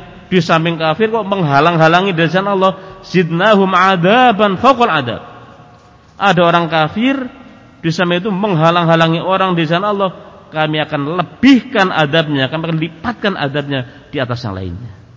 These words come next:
Beda dengan orang kafir yang, ya, kafir untuk diri sendiri. Ada orang masuk Islam, ya, monggo-monggo mawon, terserah. Ya kan? Beda.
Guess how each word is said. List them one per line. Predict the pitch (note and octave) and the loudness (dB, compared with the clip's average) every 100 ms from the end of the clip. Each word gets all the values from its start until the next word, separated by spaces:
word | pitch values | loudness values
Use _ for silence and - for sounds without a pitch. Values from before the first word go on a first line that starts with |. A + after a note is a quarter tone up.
| _ _ _ _ _ - | _ _ _ _ _ -20
Beda | - C#4 | -14 -12
dengan | B3 D#3+ | -8 -6
orang | B2 A2+ G#2 | -4 -4 -6
kafir | F#2+ A2 G#2 F#2+ | -10 -6 -6 -4
yang, | F#2 F2+ F#2 - - - - - | -6 -6 -10 -16 -20 -20 -20 -16
ya, | D#4+ | -14
kafir | F4+ E3+ D#3+ | -8 -4 -2
untuk | C3+ A#2+ | -4 -2
diri | B2 | -4
sendiri. | B2 A#2+ G#2+ A2+ G3+ A3 - - - - - | -4 -4 -2 -4 -6 -10 -16 -20 -20 -20 -8
Ada | G#3 F3+ | -2 0
orang | D#3+ D3+ | 0 0
masuk | C#3+ D#3+ | -2 -4
Islam, | C#3+ G#3+ F3 | -6 -6 -6
ya, | - | -8
monggo-monggo | C#3 C3 A#2+ A#2+ A#2 | -8 -4 -2 -2 -2
mawon, | B2 C3 F#3+ | -2 -2 -4
terserah. | F3 D#3 C3 F3 G#3 - - - - - - _ | -6 -8 -4 -4 -4 -10 -20 -20 -20 -20 -20 _
Ya | - A2 | -8 -2
kan? | B2 G#3 - - - - - - - - - - _ - | 0 -2 -4 -18 -20 -20 -20 -20 -20 -20 -20 -20 _ -8
Beda. | F#3+ F4 - F#2 | -6 -4 -4 -4